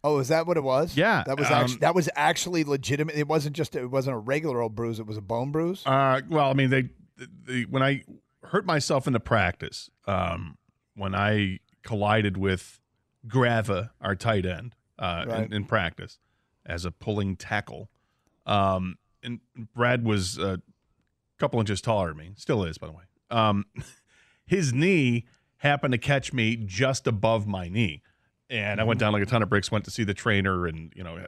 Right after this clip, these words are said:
Speaker 2: hobbled over there. And that's when the coach famously, "I-, is it the meniscus?" And our
Speaker 1: Mm-hmm.
Speaker 2: trainer, Tom Gumbleton at the time, said,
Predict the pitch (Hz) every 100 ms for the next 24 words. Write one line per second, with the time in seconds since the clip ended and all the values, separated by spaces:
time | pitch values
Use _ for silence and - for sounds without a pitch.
0 | - 110 101 95 98 95 95 90 85 -
1 | _ _ _ _ - 98 98 92 - 98
2 | 92 104 - 95 92 92 87 120 151 -
3 | 156 143 139 135 131 139 135 - 175 196
4 | - - 101 95 - _ - 104 - 98
5 | 90 90 95 90 90 107 110 101 95 95
6 | 95 - 90 90 90 98